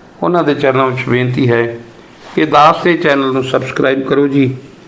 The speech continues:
ਤੇ ਜੋ ਅੱਜ ਆਪ ਜੀ ਨੇ ਸ਼ਰਵਣ ਕੀਤਾ ਹੈ,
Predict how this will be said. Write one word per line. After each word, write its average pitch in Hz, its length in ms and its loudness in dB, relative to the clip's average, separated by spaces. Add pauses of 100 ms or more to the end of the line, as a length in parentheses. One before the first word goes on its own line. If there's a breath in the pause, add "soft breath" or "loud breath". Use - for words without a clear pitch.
(380 loud breath)
ਤੇ 202 120 4
ਜੋ 170 520 2
ਅੱਜ 151 140 2
ਆਪ 139 340 2
ਜੀ 135 100 2
ਨੇ 135 120 4
ਸ਼ਰਵਣ 131 420 -2
ਕੀਤਾ 131 320 -2
ਹੈ, 123 340 -2